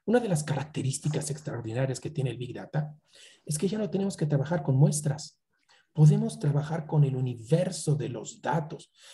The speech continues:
Y entonces mi sesgo, que sigue existiendo finalmente, pero mi margen de error cada vez será menor. Y claro, que yo puedo trabajar cosas del entendimiento del pasado para actuar en el presente,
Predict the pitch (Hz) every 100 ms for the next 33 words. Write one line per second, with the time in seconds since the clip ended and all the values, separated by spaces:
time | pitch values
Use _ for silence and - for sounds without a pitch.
0 | - 147 147 170 160 175 135 120 - -
1 | 196 151 160 - - - 147 165 165 -
2 | 123 151 151 - 98 117 104 98 151 -
3 | - - 170 180 190 254 254 220 190 208
4 | 214 214 214 208 202 - 175 180 - _
5 | 143 147 151 147 180 - - _ _ _
6 | - - _ _ 208 277 254 226 - -
7 | 143 147 156 180 214 160 151 147 165 175
8 | 175 - - 180 151 156 131 120 113 127
9 | 113 117 160 165 151 131 123 - 151 170
10 | 143 113 - 135 139 139 147 151 - 151
11 | - 185